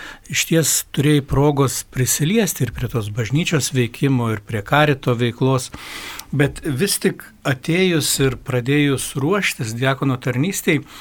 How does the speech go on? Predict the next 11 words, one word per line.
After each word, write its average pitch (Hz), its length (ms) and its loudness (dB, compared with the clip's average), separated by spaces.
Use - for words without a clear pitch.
tikriausiai 156 480 4
pamatei 147 480 0
bažnyčią 147 500 -2
šiek 127 240 -2
tiek - 220 -2
ir 135 100 0
iš - 200 -2
vidaus 165 560 -2
ir 131 180 0
galbūt 135 500 0
netgi 139 460 4